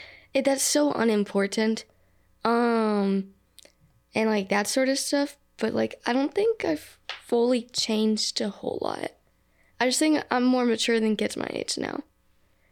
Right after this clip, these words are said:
I, I still think I, I don't view, like, me before I was diagnosed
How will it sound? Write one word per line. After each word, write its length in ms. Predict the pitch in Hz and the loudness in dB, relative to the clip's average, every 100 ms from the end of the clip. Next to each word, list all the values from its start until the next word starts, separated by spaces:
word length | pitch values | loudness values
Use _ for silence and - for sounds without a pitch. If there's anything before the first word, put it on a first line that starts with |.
| _ | _
I, 200 | 262 247 | -2 0
I 40 | 247 | 0
still 220 | - 277 | 2 0
think 440 | 277 262 233 233 - | 2 2 0 -2 -4
I, 240 | 240 - | -4 0
I 40 | 240 | 0
don't 200 | 262 269 | 0 -2
view, 440 | - 240 254 247 - _ - - - - - | 0 2 2 0 -6 _ -20 -20 -20 -20 -8
like, 480 | 226 208 - - - _ _ | -2 -2 -4 -10 -16 _ _
me 220 | 220 233 | 2 2
before 360 | 214 208 - 220 | 2 0 0 0
I 60 | 226 | 2
was 120 | 226 | 0
diagnosed 520 | 240 247 262 262 - | -2 0 0 0 -4